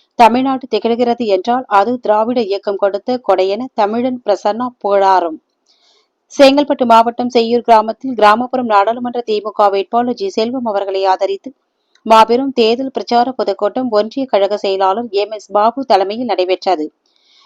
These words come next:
இதில் சிறப்பு அழைப்பாளர்களாக காஞ்சி தெற்கு மாவட்ட கழக செயலாளர் க சுந்தர் எம் எல் ஏ, கழக செய்தி தொடர்பு இணை செயலாளர் தமிழன் பிரசன்னா ஆகியோர் கலந்து கொண்டு சிறப்புரையாற்றினார்.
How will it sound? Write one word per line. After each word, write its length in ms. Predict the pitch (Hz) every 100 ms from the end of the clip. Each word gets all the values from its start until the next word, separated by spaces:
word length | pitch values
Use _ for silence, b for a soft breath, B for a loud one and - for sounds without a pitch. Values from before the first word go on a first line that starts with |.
| -
இதில் 360 | 247 277 294 -
சிறப்பு 300 | 269 277 254
அழைப்பாளர்களாக 880 | 240 247 240 240 240 226 226 269 262
காஞ்சி 360 | 233 220 226 262
தெற்கு 340 | 220 208 269
மாவட்ட 400 | 220 202 226 247
கழக 320 | 240 208 202 190
செயலாளர் 500 | 196 202 220 254 247
க 140 | 202 180
சுந்தர் 400 | 220 240 262 208
எம் 180 | 185 190
எல் 100 | 202
ஏ, 60 | 240 _ _ _ _ _
கழக 380 | 233 233 262 285
செய்தி 320 | 269 226 233 254
தொடர்பு 400 | 220 214 208 254 202
இணை 200 | 220 262
செயலாளர் 560 | - 196 196 185 202 247 _ _ _ _ 240
தமிழன் 360 | 226 262 269
பிரசன்னா 360 | 233 220 247 247 202
ஆகியோர் 380 | 190 247 240
கலந்து 260 | 214 190 190
கொண்டு 240 | 226 240 254
சிறப்புரையாற்றினார். 1000 | 240 262 208 196 185 - 196 185 160